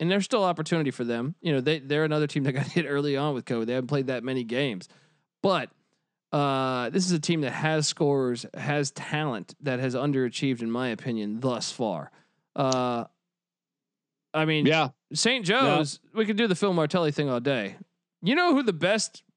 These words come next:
Speaker 1: bad team is in college basketball? It's probably the Fordham Rams. Patty C locks them up, I feel like, every,
Speaker 2: <laughs>
Speaker 1: every game, and they almost win every game. I'm like, "Holy
Speaker 2: <laughs>
Speaker 1: shit."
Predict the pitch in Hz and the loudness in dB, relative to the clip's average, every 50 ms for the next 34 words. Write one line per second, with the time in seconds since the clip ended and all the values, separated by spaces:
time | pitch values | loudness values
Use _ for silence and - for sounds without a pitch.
0 | _ _ - 160 160 170 175 165 - - - 170 170 170 165 156 156 143 135 131 | _ _ 0 2 2 2 0 -2 -4 -4 -2 0 2 2 2 0 0 -2 -2 0
1 | 160 147 147 135 127 143 139 139 135 151 139 - 190 202 202 160 131 - - 151 | 0 0 0 0 0 0 -2 -2 -2 -4 -2 -2 0 0 0 0 -2 -4 -2 0
2 | 143 135 123 117 117 120 120 110 95 95 98 - _ _ _ _ _ _ - - | 0 0 0 0 -2 -2 -2 -4 -6 -8 -10 -14 _ _ _ _ _ _ -2 0
3 | 208 214 220 190 175 - - 208 220 180 156 139 151 151 156 151 - 165 156 151 | 0 2 2 0 0 2 2 2 4 2 2 0 0 -2 -2 -2 -2 0 0 0
4 | 135 - 135 123 143 143 - - 202 185 160 147 143 143 156 170 170 165 180 - | -2 -2 -4 -2 -4 -4 0 2 2 2 2 2 2 2 2 2 2 2 2 2
5 | - - - 214 226 214 240 220 180 175 202 214 202 175 143 135 143 139 - - | 2 2 2 2 2 2 2 2 2 2 4 4 2 2 0 -2 -4 -6 -4 0
6 | 208 208 277 320 359 415 453 403 339 269 196 247 330 381 392 339 254 220 208 180 | 2 4 4 4 4 4 4 4 4 4 4 4 4 4 4 4 4 4 2 2
7 | 185 175 165 160 170 196 196 175 165 165 262 370 339 285 165 - - - 339 370 | 2 2 4 4 4 4 4 4 4 2 2 2 2 2 2 2 2 2 4 4
8 | 370 247 156 135 147 - | 4 2 2 0 -6 -10